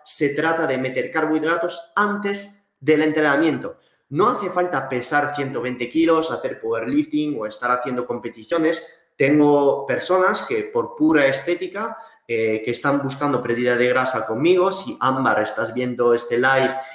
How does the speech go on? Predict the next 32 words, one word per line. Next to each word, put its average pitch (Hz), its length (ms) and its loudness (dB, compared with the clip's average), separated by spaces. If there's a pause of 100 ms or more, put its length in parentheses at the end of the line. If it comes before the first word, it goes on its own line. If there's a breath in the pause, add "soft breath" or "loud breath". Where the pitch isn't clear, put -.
(120 loud breath)
eh, 104 640 -4
en, 110 460 -8
desde 120 260 -2
Estados 123 440 2
Unidos, 170 680 4
Miami, 147 560 4
Florida, 165 840 2
pues 123 160 -4
entonces 151 880 2
esta 151 280 0
persona 190 440 4
es 233 180 -4
una 131 140 0
mujer 127 420 0
de 107 100 -6
cuarenta 117 300 0
y 120 80 4
dos 123 260 0
años, 202 400 0 (300 loud breath)
eh, 107 400 -2
que 110 340 0
simplemente 151 680 2
busca 131 360 -4
pérdida 120 360 0
de 135 140 2
grasa 180 600 -2 (720)
y 190 220 -10
quería 139 360 -2 (1160)
probar, 139 640 4
pues, 123 200 -4
meter 143 280 -6
carbohidratos 104 960 -6